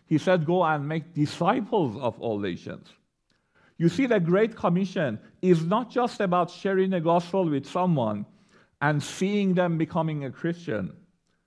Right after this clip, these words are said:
It definitely involves that, but it is much more than that. Discipleship is not the outcome of a person's decision at a particular moment.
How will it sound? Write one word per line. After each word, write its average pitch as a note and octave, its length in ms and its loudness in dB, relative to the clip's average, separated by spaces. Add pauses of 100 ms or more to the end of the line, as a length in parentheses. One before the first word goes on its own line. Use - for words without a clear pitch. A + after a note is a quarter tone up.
(240)
It D#3+ 220 6
definitely A#3 760 -2
involves D3+ 580 4
that, - 380 -2 (340)
but D#3 240 2
it C#3+ 140 -4
is C#3+ 180 0
much D3+ 400 -2
more C3+ 280 -2
than G2+ 220 -4
that. G2 220 -12 (840)
Discipleship F3 1080 2 (300)
is E3+ 240 4
not A3 280 -2
the E3 200 2
outcome D#3 800 0 (220)
of C#3+ 240 2
a D3 80 2
person's G#3 720 -2
decision C#3+ 760 0 (480)
at C3+ 180 -2
a C#3+ 60 0
particular D3 800 -2
moment. A#2 540 -4